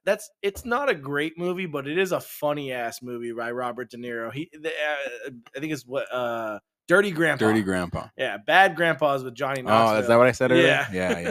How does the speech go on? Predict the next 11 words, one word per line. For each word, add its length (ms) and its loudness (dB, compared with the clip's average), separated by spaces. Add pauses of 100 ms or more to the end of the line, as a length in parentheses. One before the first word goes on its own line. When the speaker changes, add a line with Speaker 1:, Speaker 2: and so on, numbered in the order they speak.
(380)
Speaker 2:
Yeah, 60 -2
we, 140 4
we 180 0
were 180 8
almost 320 0
there. 220 -4
Speaker 1:
Yeah. 180 -8 (340)
Uh, 260 -2
Dirty 300 -2
Grandpa, 640 -4 (400)
fucking, 500 -4